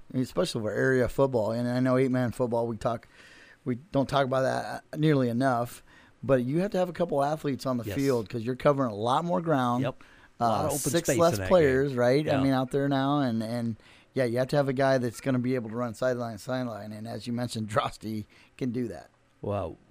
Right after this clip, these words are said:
Speaker 2: West Central will now play the winner of today's matchup between West Prairie and, uh, Milledgeville.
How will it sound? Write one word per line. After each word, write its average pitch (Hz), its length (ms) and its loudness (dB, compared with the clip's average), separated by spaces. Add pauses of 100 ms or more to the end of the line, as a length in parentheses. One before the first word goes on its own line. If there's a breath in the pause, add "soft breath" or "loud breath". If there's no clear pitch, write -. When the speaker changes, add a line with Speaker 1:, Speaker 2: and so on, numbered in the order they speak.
(380)
Speaker 2:
West 120 240 -2
Central 151 280 -4
will 98 140 -4
now 139 320 -4
play 110 300 0
the 95 160 -4
winner 110 320 -6
of 92 180 -8
today's 113 440 -6
matchup 95 500 -6
between 92 400 -8
West - 240 -8
Prairie 92 420 -2 (160)
and, 95 260 -6
uh, 85 80 -4
Milledgeville. 90 640 -6